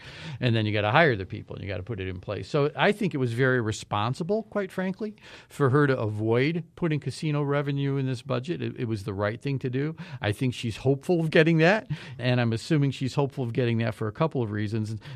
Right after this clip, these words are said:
not the least of which is, okay, we've got this two hundred million dollar hole that's gonna happen because she's not gonna have the savings from debt refinancing next year, number one. But number two, her pension costs are gonna continue to ramp up. They're gonna ramp up by another f-,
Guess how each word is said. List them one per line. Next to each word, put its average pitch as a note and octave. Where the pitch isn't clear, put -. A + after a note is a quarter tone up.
not A#2+
the A#2
least A2+
of A2
which A2
is, A2
okay, A#2
we've G#2
got A2
this G#2+
two -
hundred A2
million G#2+
dollar G#2
hole G#2+
that's G#2+
gonna G2+
happen G2+
because G2
she's G#2
not G#2
gonna G#2
have G2
the G2+
savings G#2
from G2+
debt C3+
refinancing G#2
next F#2+
year, G#2
number F#2+
one. A#2+
But E3+
number D#3+
two, A3
her C#3+
pension F3+
costs A#2
are -
gonna G#2+
continue G#2+
to G2
ramp F#2+
up. -
They're C#3+
gonna C#3
ramp B2+
up A#2
by A2+
another A2+
f-, -